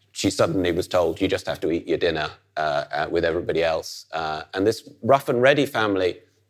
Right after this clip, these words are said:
became Lean's, and you see it in those individual poems in the poem book. So there are those kind of moments which are really not about the war,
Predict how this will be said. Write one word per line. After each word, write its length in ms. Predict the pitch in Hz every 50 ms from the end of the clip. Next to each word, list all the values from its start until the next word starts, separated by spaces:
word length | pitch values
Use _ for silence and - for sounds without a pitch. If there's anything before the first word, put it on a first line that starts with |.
| _ _ -
became 600 | 113 - - - 127 113 110 101 98 98 95 - _ _ _ -
Lean's, 440 | 117 139 139 117 101 90 85 - -
and 120 | 92 95
you 80 | 101 101
see 280 | - - - 135 123
it 340 | 110 101 - - - _ _ _ _ -
in 220 | 123 123 127 123
those 400 | 117 107 98 98 92 - - - _ _ _ _ _ _ _ _ -
individual 480 | 127 123 117 107 110 110 101 - 101 -
poems 640 | - - 110 104 98 98 95 92 90 - - - _ _ -
in 340 | - 110 101 95 92 90 - - -
the 80 | -
poem 380 | - - - 120 113 101 95 87
book. 280 | 82 76 - - - _ _ _ _ _ _ _ _ _ _ _ _ _ _ _ _ _ _ _ _ _ _ _ _ _ _ _ _ _ _ _ _ _ _ _ _ _ _ - - - - - - - - - - - _ _ _ _ _ _ _ _ _ _ _ _ _ _ _ _ _ _ _
So 180 | - - 135 139
there 200 | 156 160 165 170
are 20 | 165
those 220 | 160 160 147 -
kind 180 | - 165 147 147
of 160 | 143 131 - - - - - 117 -
moments 400 | - 139 156 165 175 170 143 -
which 160 | - 123 - 135
are 60 | 117
really 240 | 113 127 127 123 113
not 240 | 120 117 113 -
about 500 | 135 117 - 113 107 98 - - _ -
the 80 | - 117
war, 560 | 104 104 110 104 101 101 95 98 95 95 -